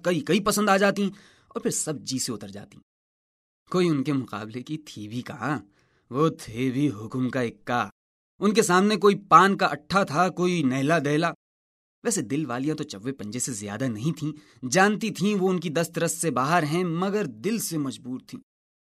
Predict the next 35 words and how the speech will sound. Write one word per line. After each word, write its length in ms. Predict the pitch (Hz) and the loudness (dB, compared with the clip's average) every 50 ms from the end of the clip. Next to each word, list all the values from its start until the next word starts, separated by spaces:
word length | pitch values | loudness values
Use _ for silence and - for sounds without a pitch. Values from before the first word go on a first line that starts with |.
| _ _ - | _ _ 2
उन्हें 200 | 214 233 226 190 | 4 4 6 8
देखकर 320 | 214 220 220 220 - 220 | 8 6 6 6 2 0
ठंडी 440 | 185 - - 151 170 190 202 214 202 | 0 0 -2 0 0 2 2 4 4
आहें 360 | 165 165 175 175 180 185 165 | 4 4 4 4 4 2 2
भरने 320 | 131 139 147 151 175 190 | 0 -2 -2 0 0 0
और 160 | 196 190 180 151 | 2 0 0 0
आंसुओं 500 | 135 147 160 151 - - 202 202 208 196 | -2 -2 -2 -2 -4 -4 -4 -4 -2 -4
से 180 | 202 - 180 | -4 -6 -8
तकिए 360 | 170 - 151 143 - 175 196 | -8 -8 -10 -10 -6 -4 -2
भिगोने 380 | 185 151 139 135 151 165 180 185 | -2 0 0 2 2 2 0 0
से 100 | 175 196 | -2 -2
उन्हें 200 | 190 185 190 180 | -2 -2 -2 0
कोई 120 | 196 202 | -2 0
रोक 180 | 160 156 185 196 | 0 0 -2 -4
सकता 280 | - 294 277 - 285 269 | -6 -8 -8 -8 -10 -10
था? 180 | 269 240 - _ _ _ _ _ _ _ _ _ _ _ _ _ _ _ _ _ _ _ _ _ _ | -10 -14 -20 _ _ _ _ _ _ _ _ _ _ _ _ _ _ _ _ _ _ _ _ _ _
और 260 | - 147 175 202 220 | 4 6 6 6 6
बेचारी 600 | 185 147 143 139 139 - 135 127 135 139 165 175 165 - - | 4 2 -2 -4 -2 -2 -2 -2 -2 -2 -4 -6 -8 -8 -8
आलिमा 600 | 113 110 110 107 113 131 160 185 175 143 131 139 | -8 -6 -6 -6 -4 -2 0 0 2 0 0 -2
निरी 520 | 139 127 120 127 147 175 190 202 208 202 | -4 -6 -6 -4 -4 -4 -4 -2 -4 -4
पान 420 | - - 160 143 147 139 120 113 101 | -4 -4 -4 -4 -4 -4 -4 -6 -8
की 180 | - 123 151 | -8 -8 -8
दुग्गी 580 | 160 135 123 117 120 151 143 127 131 151 156 - | -8 -8 -12 -8 -6 -6 -6 -4 -4 -4 -4 -4
थीं। 240 | - - 101 - - _ _ _ _ _ _ _ _ _ _ _ _ _ _ | -4 -10 -16 -20 -20 _ _ _ _ _ _ _ _ _ _ _ _ _ _
फर्क 220 | - 254 269 - - 160 | 4 4 4 4 2 -4
इतना 260 | 151 170 214 220 196 | -4 0 0 0 0
था 200 | - 139 156 190 | 0 -2 -2 -2
कि 140 | 190 190 - | -4 -6 -8
उसके 300 | - - - - 208 185 | -8 -8 -4 -2 -2 0
सीने 320 | - - - 165 190 208 | 0 -2 -2 -2 -2 -2
में 100 | 208 202 | -2 -4
शायद 300 | 196 - 180 196 214 165 | -4 -4 -4 -4 -4 -4
दिल 360 | 120 107 117 160 262 247 196 | -6 -6 0 2 4 4 4
नहीं 160 | 151 131 127 | 4 2 0
था, 160 | 120 143 156 | 0 -4 -8